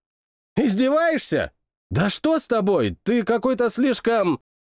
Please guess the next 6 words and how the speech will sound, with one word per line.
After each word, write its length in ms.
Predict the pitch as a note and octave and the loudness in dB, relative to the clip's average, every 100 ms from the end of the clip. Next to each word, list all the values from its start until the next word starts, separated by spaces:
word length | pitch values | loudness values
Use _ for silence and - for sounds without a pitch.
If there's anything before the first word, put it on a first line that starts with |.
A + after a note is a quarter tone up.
| - | -2
Праст 340 | C3 G#3+ - | 0 0 0
немного 480 | D3+ E3+ F3 F3 D#3+ | 2 2 2 2 0
подумал. 720 | D3 C#3+ A#2+ F2+ D2 A#1+ - _ _ _ _ _ _ - | 0 0 2 2 0 -4 -8 _ _ _ _ _ _ -2
"Расслабься! 1040 | F#3+ G#3 G#3+ A#3+ B3+ G#3+ - D#3 F#2 - _ _ _ - | 0 0 0 0 2 0 0 0 0 -4 _ _ _ -4
Может, 540 | F#2+ D3+ E3+ D3 E3 | 0 2 2 0 -2
выпьем?" 560 | G3 E4+ C#4+ D3 E2 - | 0 0 2 0 0 -6